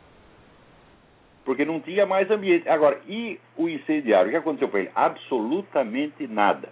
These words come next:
Então você vê que há, da parte do nosso governo, uma política deliberada de fomentar a conduta antissocial, de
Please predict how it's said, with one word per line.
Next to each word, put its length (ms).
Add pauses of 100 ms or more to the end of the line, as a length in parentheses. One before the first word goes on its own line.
(720)
Então 240
você 240
vê 200
que 200
há, 400
da 100
parte 440
do 160
nosso 300
governo, 420 (520)
uma 160
política 440
deliberada 960
de 300 (120)
fomentar 960 (420)
a 140
conduta 560
antissocial, 720
de 100